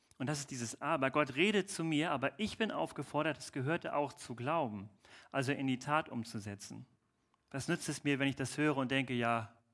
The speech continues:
Ich bin aufgefordert, tatsächlich meine Sorgen Sorgen sein zu lassen und tatsächlich anzufangen, einfach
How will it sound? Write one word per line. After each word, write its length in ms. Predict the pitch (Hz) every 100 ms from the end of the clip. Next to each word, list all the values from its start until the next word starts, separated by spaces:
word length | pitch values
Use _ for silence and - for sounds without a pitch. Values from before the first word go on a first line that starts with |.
| _ _ _ _ _ _ _ - -
Ich 140 | -
bin 160 | 151 -
aufgefordert, 720 | 202 - 175 - 156 147 -
tatsächlich 880 | 139 - 196 185 - 113 113 - _ _ _ _ _ _ _ _ -
meine 200 | 143 147
Sorgen 540 | 127 143 160 156 151 139
Sorgen 380 | 135 156 160
sein 280 | 135 117 113
zu 140 | 117 131
lassen 460 | 131 139 160 160 _ _ _ _ _ _ _ _ _ _ _
und 140 | - 143
tatsächlich 560 | 156 - 202 185 156
anzufangen, 580 | 170 190 190 175 170 156
einfach 460 | 156 180 185 175